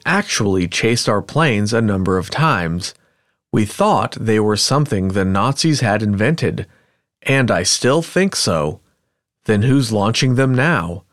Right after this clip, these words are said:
"Well, it's obviously either Russia or us. If it is the Soviet, well, that's what's worried me.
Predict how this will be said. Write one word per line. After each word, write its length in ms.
"Well, 300
it's 300
obviously 800
either 420
Russia 640
or 320
us. 440
If 240
it 100
is 280
the 140
Soviet, 680
well, 440
that's 400
what's 420
worried 400
me. 280